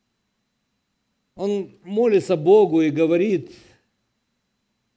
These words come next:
что «на меня отверзлись всякие уста, меня обвиняют ложно, меня пытаются, э, давить», ну, как мы говорим, это прессовать, да, или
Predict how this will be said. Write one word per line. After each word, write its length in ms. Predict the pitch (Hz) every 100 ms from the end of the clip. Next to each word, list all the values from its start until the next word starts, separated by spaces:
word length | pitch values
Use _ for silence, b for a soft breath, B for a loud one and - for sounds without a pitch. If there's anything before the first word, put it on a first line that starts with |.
| _ _ _ _ _ _ _ _ _ _
что 120 | -
«на 100 | 170
меня 280 | 175 208 233
отверзлись 540 | 202 190 208 170 180 -
всякие 380 | 190 185 180
уста, 720 | 165 135 - 165 170 151 123 107 110
меня 340 | 147 175 196
обвиняют 680 | 175 143 165 170 180 170 143
ложно, 680 | 147 160 151 113 117 107 - b b b
меня 320 | 147 160 202 214
пытаются, 920 | 190 190 185 185 - 175 170 160 - b b
э, 420 | 156 147 147 143
давить», 760 | 127 120 175 143 185 170 117 -
ну, 300 | 139 151 117
как 200 | 139 120
мы 160 | 135 123
говорим, 480 | 120 117 120 127
это 180 | 117 113
прессовать, 840 | - 135 123 127 117 160 160 135 110
да, 280 | 135 151
или 320 | 131 117 120